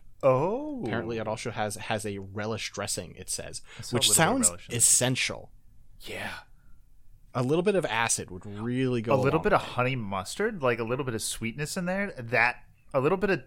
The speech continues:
Speaker 1: the, the pickleness, and then also I feel like a little bit of sweetness is similar in the, like, pickle department. Like, you can have sweet pickles, so it's, like,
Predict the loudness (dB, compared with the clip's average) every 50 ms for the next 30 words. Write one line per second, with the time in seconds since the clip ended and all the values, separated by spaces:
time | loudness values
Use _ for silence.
0 | -12 -8 0 2 4 4 4 4 2 -2 -4 -6 -8 -6 -2 -2 -2 0 0 -2
1 | -2 -2 -2 -4 -4 -6 -8 -10 -8 -6 -6 -4 -4 -4 -4 0 0 0 2 2
2 | 2 2 2 2 0 0 0 0 2 2 2 2 0 -2 -6 -8 -6 -2 -2 -2
3 | -2 -2 -4 -4 -4 -6 -4 -4 -4 -4 -4 -6 -8 -8 -10 -12 -12 -14 -16 -18
4 | -18 -20 -20 -20 -20 -20 -20 -20 -20 -8 -4 -4 -2 -2 -2 -2 0 0 0 0
5 | 0 2 2 2 0 0 -2 -6 -4 -4 -4 -4 -2 -2 -4 -6 -8 -8 -6 -6
6 | -4 -4 -4 -4 -4 -4 -4 -2 -2 -2 -2 -2 -4 -6 -8 -8 -12 -14 -12 -10
7 | -10 -8 -6 -4 -4 -4 -6 -6 -8 -8 -8 -8 -10 -12 -14 -14 -12 -8 -6 -6
8 | -6 -6 -6 -8 -10 -10 -10 -12